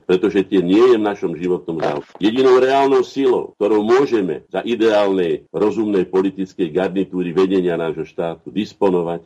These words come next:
je múdrosť vyplývajúca z našich bohatých historických skúseností, ktorá nám radí angažovať sa výhradne v mierových aktivitách.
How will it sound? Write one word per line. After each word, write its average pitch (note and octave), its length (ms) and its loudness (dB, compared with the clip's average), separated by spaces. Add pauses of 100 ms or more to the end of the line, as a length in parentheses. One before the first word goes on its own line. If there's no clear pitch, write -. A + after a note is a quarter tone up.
(140)
je F2+ 160 2
múdrosť A2 800 0
vyplývajúca G#2 720 -2
z F#2+ 80 -2
našich G2 320 -6
bohatých G2+ 480 0
historických F#2 640 -4
skúseností, F#2+ 640 -2
ktorá F#2 240 0
nám E2+ 160 -2
radí F2 480 -4 (160)
angažovať G#2 560 0
sa - 80 -4
výhradne F#2+ 640 -2
v E2+ 60 -6
mierových E2+ 420 0
aktivitách. - 540 -12